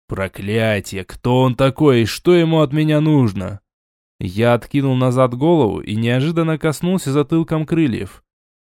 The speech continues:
«Сихот, я в истинном облике». Я глянул на себя вниз. Да,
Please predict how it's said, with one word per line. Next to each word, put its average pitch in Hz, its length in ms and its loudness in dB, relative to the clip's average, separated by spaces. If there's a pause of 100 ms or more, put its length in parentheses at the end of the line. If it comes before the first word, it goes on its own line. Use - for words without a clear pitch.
«Сихот, 98 840 -4
я 98 260 -6
в 120 120 0
истинном 160 360 -2
облике». 131 640 -2 (340)
Я 104 220 -4
глянул 117 400 0
на 139 120 0
себя 117 340 0
вниз. 120 460 -4 (400)
Да, 104 600 0